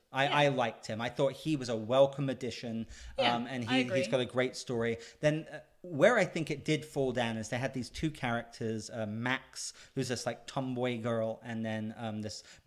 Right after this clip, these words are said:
Speaker 1: Billy, who's this, like, bad boy,
Speaker 2: Her
Speaker 1: you know?
Speaker 2: stepbrother, who's nasty.
Speaker 1: Yeah, who's, like, really nasty. And I think that's where, I think those characters weren't fleshed out.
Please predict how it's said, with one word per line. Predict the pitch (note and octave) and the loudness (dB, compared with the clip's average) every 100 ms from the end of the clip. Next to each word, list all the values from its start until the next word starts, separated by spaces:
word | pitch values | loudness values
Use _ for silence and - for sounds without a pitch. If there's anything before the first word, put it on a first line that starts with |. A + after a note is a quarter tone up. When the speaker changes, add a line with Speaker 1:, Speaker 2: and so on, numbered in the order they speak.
| G#2+ | 2
Speaker 1:
Billy, | D3 C3 B2 A2 | 4 4 4 2
who's | A#2 G#2+ | 0 -2
this, | A2+ - | -4 -4
like, | A2 B2+ F#2 | -6 -8 -4
bad | A2 G2 G#2 - | -2 -2 -6 -8
boy, | - - | -10 -8
Speaker 2:
Her | - | -6
Speaker 1:
you | |
know? | G#3+ | -6
Speaker 2:
stepbrother, | - - G#3 A#3+ A3 G3+ F#3+ F3+ D#3 | -6 -4 0 2 4 4 2 -2 -4
who's | F#3+ F3+ | -10 -10
nasty. | F3 E3+ E3 - - F#2 | -6 -6 -6 -10 -14 -8
Speaker 1:
Yeah, | A#2+ B2+ G2+ | 0 2 2
who's, | A#2 A#2 | 0 -2
like, | C3+ B2 | -4 -2
really | B2 B2+ | -2 0
nasty. | A2+ A2 - A2+ | -2 -4 -6 -8
And | A2+ B2+ | -8 -4
I | C#3 F3+ | 0 0
think | F3+ - F3+ C3+ | -2 -6 -6 -4
that's | C3+ - - | -6 -6 -6
where, | B2+ B2 A#2 A#2 A#2 - | 2 2 2 -2 -6 -4
I | C3+ | -2
think | F#3 E3 | -2 2
those | C#3 - | 0 0
characters | - C3 B2 - - A#2 G#2+ - - - | 0 0 0 -4 -6 -4 -4 -6 -18 -16
weren't | A2 A#2+ C3+ C3 - | -6 -2 -2 -4 -6
fleshed | B2+ G#2+ - B2 | -4 -2 -4 -6
out. | G#2 | -6